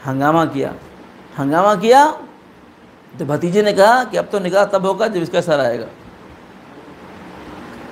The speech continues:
इस्लाम में बहुत अहम है, जनाब यहिया का महर में सर मांगा गया,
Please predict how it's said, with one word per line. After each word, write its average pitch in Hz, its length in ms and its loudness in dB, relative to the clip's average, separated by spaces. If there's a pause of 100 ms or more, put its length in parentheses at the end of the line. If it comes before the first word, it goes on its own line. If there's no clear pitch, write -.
(120)
इस्लाम 175 440 2
में 165 280 -4
बहुत 165 280 -2
अहम 143 240 -2
है, 120 160 -6 (880)
जनाब 160 380 4
यहिया 151 500 2
का 170 200 2
महर 143 500 0
में 185 180 -2
सर 233 440 0
मांगा 160 320 2
गया, 120 220 -4